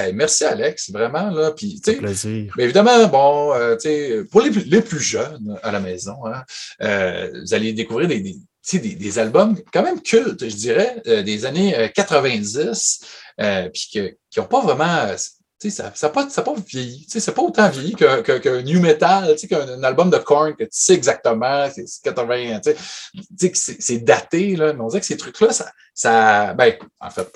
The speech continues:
Speaker 1: je dis ça, là, mais tu sais, euh, Fear Factory, c'est les années quatre-vingt-dix principalement, parce qu'après ça, ça s'est essoufflé un peu. Les années deux mille, on a eu des trucs moins intéressants.
Speaker 2: Ouais, ouais, ouais.
Speaker 1: Mais
Speaker 2: Ben, c'est, en fait, la formule, euh, c'est, elle s'est un petit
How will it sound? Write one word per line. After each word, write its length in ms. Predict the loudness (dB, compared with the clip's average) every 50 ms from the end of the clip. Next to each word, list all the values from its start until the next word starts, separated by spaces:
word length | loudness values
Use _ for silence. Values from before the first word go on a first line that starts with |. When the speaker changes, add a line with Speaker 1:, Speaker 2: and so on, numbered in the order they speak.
| -20 _
Speaker 1:
je 100 | -16 -16
dis 80 | -12
ça, 300 | -8 -8 -4 0 0 0 0
là, 100 | 0 -6
mais 180 | -8 -10 -12
tu 140 | -14 -12 -12
sais, 140 | -12 -12 -12
euh, 100 | -14 -16 -16 _ _ _
Fear 120 | 0 2 2
Factory, 640 | 2 0 2 0 -2 -2 0 -6 -6 -8 -10 -16 _ _ _ _ _
c'est 180 | -12 -8 -6 -4
les 160 | -2 2 4
années 120 | 4 6 6
quatre-vingt-dix 760 | 6 6 6 6 6 6 6 6 4 2 0 0 0 0 -4 -6
principalement, 720 | -6 -4 -4 -2 -2 -4 -2 0 -2 0 0 0 0 0
parce 160 | 0 -2 -2
qu'après 260 | -2 -4 -2 0 -2 0
ça, 100 | 2 2
ça 140 | 0 0 0
s'est 200 | 0 -2 -4 -6 _
essoufflé 680 | -4 -4 -4 -4 -6 -8 -14 -8 -6 -4 -4 -4 -6 -4
un 220 | -4 -2 -2 -2 -4 _
peu. 300 | _ -4 -2 -2 -2 -4 -6 -12 -20 -20 -20 _ _
Les 80 | -8 -6
années 180 | -6 -4 -6 -2
deux 220 | -2 -2 -2 0
mille, 320 | -2 0 2 4 4 4 2
on 160 | 0 -4 -4
a 40 | -6
eu 140 | -6 -6 -6
des 160 | -6 -8 -6
trucs 280 | -6 -4 -4 -4 -4 _ -10
moins 400 | -8 -6 -2 -2 -2 -2 -2 -6
intéressants. 460 | -4 0 0 0 0 2 2 4 4 4 4 2 2 0 -2 -4
Speaker 2:
Ouais, 80 | -4 -2
ouais, 100 | 0 2
ouais. 280 | 2 2 2 0 -2 -4 -8 -14 _ _ -20 _ _ _ _ _ -4
Speaker 1:
Mais 100 | 0 0 0
Speaker 2:
Ben, 60 | 0
c'est, 140 | 2 0 0
en 80 | 0 2
fait, 140 | 0 2
la 80 | 2 2
formule, 460 | 2 2 0 0 2 4 4 4 4 4
euh, 220 | 2 2 0 -2
c'est, 220 | -4 -4 -6 -6 -6
elle 100 | -6 -6
s'est 140 | -4 -2 -2
un 100 | -2 -2
petit 140 | -2 -6